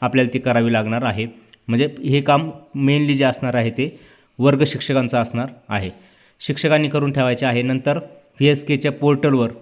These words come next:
बोटवर, चॅटबोटवर आपल्याला याची नोंद करायची आहे. तीस जून पंचवीसपर्यंत आपल्याला या कृती कार्यक्रमांतर्गत आपल्या विद्यार्थ्यांची आ-,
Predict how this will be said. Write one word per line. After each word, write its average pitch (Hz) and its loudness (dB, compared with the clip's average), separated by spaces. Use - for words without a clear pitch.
बोटवर, 139 4
चॅटबोटवर 131 0
आपल्याला 127 -2
याची 123 -4
नोंद 123 0
करायची 110 -2
आहे. 104 -6
तीस 170 4
जून 160 2
पंचवीसपर्यंत 156 -2
आपल्याला 139 2
या 135 2
कृती 139 -6
कार्यक्रमांतर्गत 131 0
आपल्या 120 -2
विद्यार्थ्यांची 123 -2
आ-, 123 -8